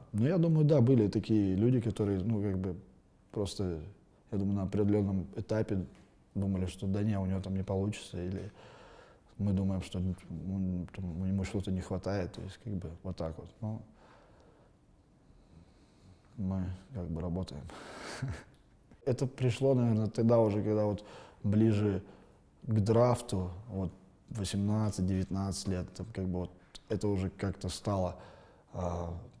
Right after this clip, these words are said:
ну, ты уже начал понимать, что там, как бы, да, там, возможно, там, п-, подписать хороший контракт, зарабат-, зарабатывать какие-то деньги, потому что, ну, уже как бы там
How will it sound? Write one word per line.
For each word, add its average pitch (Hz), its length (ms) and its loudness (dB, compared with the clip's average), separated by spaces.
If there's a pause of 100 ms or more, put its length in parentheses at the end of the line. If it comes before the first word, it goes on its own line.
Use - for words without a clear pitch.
(180)
ну, 90 320 -4 (380)
ты - 80 -6
уже 87 160 -2
начал 90 320 -4
понимать, 92 420 -2
что - 200 -10
там, 80 200 -12 (160)
как 90 100 -10
бы, 87 140 -8 (520)
да, 92 180 0
там, 87 280 -4
возможно, 90 540 -2 (840)
там, 98 120 -10 (160)
п-, - 80 -12
подписать - 480 -4
хороший 92 320 -2
контракт, 92 420 0
зарабат-, 90 300 -2
зарабатывать 92 460 -2
какие-то 87 180 -4
деньги, 107 260 2
потому 95 260 0
что, - 180 -4
ну, 117 100 6
уже 107 180 8
как 98 140 6
бы 92 80 4
там 92 220 0